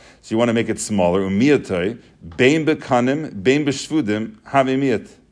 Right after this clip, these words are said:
Whether you make it smaller with sticks, which are kosher material,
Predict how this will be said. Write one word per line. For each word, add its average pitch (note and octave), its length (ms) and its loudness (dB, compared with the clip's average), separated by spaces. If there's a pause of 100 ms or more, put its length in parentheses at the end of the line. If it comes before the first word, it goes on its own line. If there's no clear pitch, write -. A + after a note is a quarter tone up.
(520)
Whether B2 240 4
you B2 320 2
make A#2+ 220 0
it A#2+ 80 0
smaller B2 380 4
with G#2+ 140 -2
sticks, - 480 -6
which F#2+ 140 -6
are G2+ 80 -2
kosher G2 460 -2
material, F#2+ 560 -2